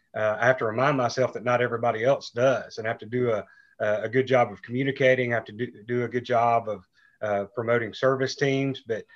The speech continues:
um, what are some thoughts that you may have about next steps that churches can take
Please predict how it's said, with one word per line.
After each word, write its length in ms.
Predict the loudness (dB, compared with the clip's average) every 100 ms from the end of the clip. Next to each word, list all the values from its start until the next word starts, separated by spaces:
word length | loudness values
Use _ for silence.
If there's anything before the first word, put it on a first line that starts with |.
| _ -4
um, 440 | 0 0 -2 -8 -18 _ 0
what 160 | 2
are 60 | 2
some 260 | -2 -6 -8 -10 4
thoughts 280 | 4 4
that 160 | -4 -6
you 60 | 0
may 180 | 2
have 300 | 4 4 4
about 300 | 2 0 0
next 340 | 0 0 -2 -6
steps 480 | 2 4 4 0 -10
that 220 | -10 -2
churches 460 | 2 2 2 -8
can 200 | -8 -10
take 480 | -2 4 4 4 -2